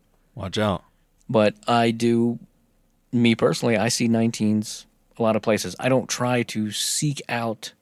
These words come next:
Speaker 2: like, uh, what, what would add up to nineteen? One and the nine together is nineteen. <gasps> Oh, no. Thirteen and six. <gasps> What?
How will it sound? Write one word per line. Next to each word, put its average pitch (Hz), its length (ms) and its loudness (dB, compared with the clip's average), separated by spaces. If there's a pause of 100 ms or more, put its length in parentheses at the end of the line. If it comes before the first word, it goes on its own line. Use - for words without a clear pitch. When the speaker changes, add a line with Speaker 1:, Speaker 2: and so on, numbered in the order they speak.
(520)
Speaker 2:
like, 101 260 -2 (800)
uh, 101 280 -6
what, 110 380 -4
what 135 180 0
would 127 120 2
add 110 220 2
up 104 100 -2
to - 120 -6
nineteen? 98 600 -2 (400)
One 123 340 0
and 110 120 0
the 104 40 0
nine 104 300 0
together 101 360 -2
is 95 120 -8
nineteen. 95 540 -12 (100)
<gasps> 127 220 -16 (340)
Oh, - 200 -18
no. - 360 -20 (220)
Thirteen 131 560 0
and 107 140 2
six. - 600 -6
<gasps> - 40 -20 (760)
What? - 380 -18